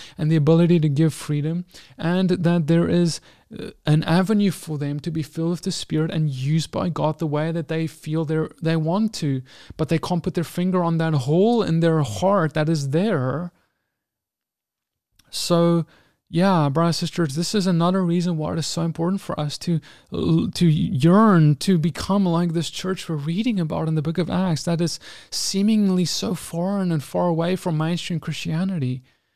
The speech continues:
but yet so essential if we want to see a revival break out.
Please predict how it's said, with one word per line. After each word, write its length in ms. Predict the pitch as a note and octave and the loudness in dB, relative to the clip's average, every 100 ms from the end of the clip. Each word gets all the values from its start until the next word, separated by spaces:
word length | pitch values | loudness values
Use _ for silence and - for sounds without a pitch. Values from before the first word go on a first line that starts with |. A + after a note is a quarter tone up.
| _ _ | _ _
but 160 | D3 D3+ | -16 -6
yet 280 | D#3 F3+ F3+ | -2 -2 -2
so 440 | - - F3+ F#3+ | -6 -2 0 0
essential 580 | E3+ - F3 F3+ - D#3 | -2 -2 0 0 0 -4
if 100 | C3+ | -2
we 60 | |
want 200 | D#3 E3+ | -2 0
to 40 | D#3+ | 0
see 300 | - E3 D#3 | -2 -4 -2
a 100 | D#3 | -2
revival 640 | D3 C3+ C#3 C#3+ D3 C#3+ | -2 -2 -2 -2 0 -2
break 340 | B2+ C#3+ C#3+ - | -4 -6 -6 -8
out. 320 | C3 C#3+ | -8 -8